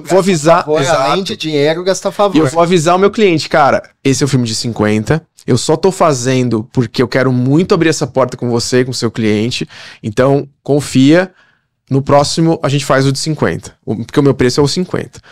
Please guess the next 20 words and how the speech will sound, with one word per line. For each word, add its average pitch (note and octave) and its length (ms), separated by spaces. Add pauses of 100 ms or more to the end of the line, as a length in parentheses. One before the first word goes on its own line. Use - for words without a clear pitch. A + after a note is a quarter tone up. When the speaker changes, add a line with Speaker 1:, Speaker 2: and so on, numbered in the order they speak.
(180)
Speaker 1:
E D3+ 120
vamos, A#2+ 420 (220)
e A#2 100
ver A2+ 140
se - 100
acontece, B2+ 480
ver B2 80
se A#2+ 80
tá - 80
certo. - 320
Agora A#2+ 140
não C3+ 80
dá C#3 100
pra D#3+ 120
abrir D#3+ 180
a, F3+ 80 (180)
a D#3 80
perna D#3 260
de E3 120
novo. D3 400